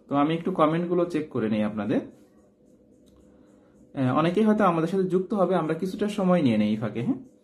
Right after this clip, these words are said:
আচ্ছা, আসসালামু আলাইকুম ভাইয়া। ওয়ালাইকুম আসসালাম। ওয়ালাইকুম আসসালাম। অগ্রিম ঈদ মোবারক। <laughs> ঈদ মোবারক। আসসালাম প্রিয় ভাই আমার। আচ্ছা, মারুফ, আহ, ওয়ালাইকুম আসসালাম মারুফ। আহ,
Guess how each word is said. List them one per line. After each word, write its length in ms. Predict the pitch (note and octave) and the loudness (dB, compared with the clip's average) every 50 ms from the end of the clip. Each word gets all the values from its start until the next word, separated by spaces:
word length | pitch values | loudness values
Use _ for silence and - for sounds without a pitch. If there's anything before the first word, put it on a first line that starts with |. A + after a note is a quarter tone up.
| _ _ _ _ _ _ _ _ _ _ _ _ _ - | _ _ _ _ _ _ _ _ _ _ _ _ _ -16
আচ্ছা, 180 | B2+ A2 G#2+ C3 | -12 -6 -2 -2
আসসালামু 380 | C3 C3 C#3+ C#3+ C#3 C#3 C#3 C3+ | -2 2 2 4 4 4 4 4
আলাইকুম 280 | C3+ C3+ C3+ C#3+ C#3+ | 2 0 -2 -4 -8
ভাইয়া। 160 | D3+ E3 E3 | -6 -4 -2
ওয়ালাইকুম 360 | D#3 C3+ B2+ B2 B2 A#2+ C3 C3 | 0 0 0 0 -2 -2 -2 -2
আসসালাম। 400 | C3 - - C3+ C#3+ E3 G3+ G3 | -4 -4 -6 -6 -6 -4 -4 -4
ওয়ালাইকুম 340 | F3 C#3+ B2+ B2+ B2+ B2+ | -4 -2 -2 -2 -2 -2
আসসালাম। 280 | B2+ B2+ - - B2+ B2+ | -4 -4 -4 -6 -4 -4
অগ্রিম 220 | B2 B2+ C3 C3 | -2 0 0 0
ঈদ 120 | C3+ B2 B2 | 0 0 0
মোবারক। 340 | B2 A#2+ B2+ C3+ D3+ G3 G#3+ - - - | -2 -2 0 0 -2 -2 -4 -8 -12 -10
<laughs> 260 | - B2 B2+ A#2 A#2 | -6 -4 -2 -2 0
ঈদ 100 | A#2+ A#2 | 0 -2
মোবারক। 360 | A#2 B2 B2 A#2+ B2+ C#3 C3+ C#3 | -2 -2 -2 0 0 0 0 -2
আসসালাম 380 | C3+ C3 - C3+ C3 C3 B2+ | -4 -4 -2 0 0 0 0
প্রিয় 200 | B2+ - C3 B2 | 0 -2 -4 -4
ভাই 160 | A#2+ B2 A#2 | -2 -2 -2
আমার। 160 | A2+ B2 D3 D3+ | -2 -2 -2 -4
আচ্ছা, 180 | C#3 C3+ B2+ | -4 -4 -2
মারুফ, 240 | A#2+ A#2+ B2+ C3 C3 | 0 2 2 2 0
আহ, 1400 | - - - - - - - - - - - - - A#2+ A#2 A#2 A#2 A2+ A2+ A2+ A2+ A#2+ B2+ B2+ B2 A#2+ C#3+ C3 | -2 -6 -14 -20 -20 -20 -20 -20 -20 -20 -20 -12 -6 -4 -2 0 0 0 0 0 0 -2 -2 -2 -2 -2 -2 -2
ওয়ালাইকুম 480 | B2 B2 C3 C3+ C#3+ D3 D3+ D3 C#3+ D3 | 2 4 4 4 4 4 2 0 -4 -6
আসসালাম 300 | C#3+ C#3 - C3+ C3 A#2+ | -6 -4 -4 -2 0 0
মারুফ। 320 | A#2 B2 B2 C#3+ E3+ B3 - - - _ - - - - - - - - - _ _ _ - | 0 0 0 0 -2 -4 -6 -10 -20 _ -20 -20 -20 -20 -20 -20 -20 -20 -20 _ _ _ -8
আহ, 440 | - - B2+ B2+ B2 B2+ B2+ B2+ B2+ | -4 -2 0 0 0 2 0 0 -2